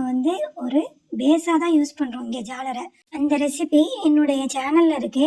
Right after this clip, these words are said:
நான் டிஸ்கிரிப்ஷன்ல லிங்க் கொடுக்குறேன், வேணுங்கிறவங்க அவசியம் செக் பண்ணி பாருங்க. ஜாலர் முர்த்தபா செய்யறதுக்கு நம்ம பேஸ்க்கு கம்மியான முட்டையும் தண்ணியிலையுமே செய்யலாம், தேங்காய் பால்லாம் அவசியம் கிடையாது. ரமலான் நாட்கள்ல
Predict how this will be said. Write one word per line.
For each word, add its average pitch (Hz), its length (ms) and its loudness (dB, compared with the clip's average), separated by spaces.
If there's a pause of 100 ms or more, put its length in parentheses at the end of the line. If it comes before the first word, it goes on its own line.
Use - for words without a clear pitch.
(140)
நான் 302 240 6
டிஸ்கிரிப்ஷன்ல 330 560 -4
லிங்க் 294 320 -6
கொடுக்குறேன், 254 420 -2 (380)
வேணுங்கிறவங்க 285 640 2 (120)
அவசியம் 302 380 2
செக் 302 180 -4
பண்ணி 277 140 6
பாருங்க. 240 300 -4 (420)
ஜாலர் 262 580 -6
முர்த்தபா 294 520 -2
செய்யறதுக்கு 277 560 2
நம்ம 294 160 4 (100)
பேஸ்க்கு 302 440 2 (160)
கம்மியான 302 460 6
முட்டையும் 294 540 4 (500)
தண்ணியிலையுமே 339 720 2 (100)
செய்யலாம், 302 380 -4
தேங்காய் 302 340 -2
பால்லாம் 294 320 4
அவசியம் 277 380 2
கிடையாது. 226 340 -10 (340)
ரமலான் 277 520 -4
நாட்கள்ல 285 380 -2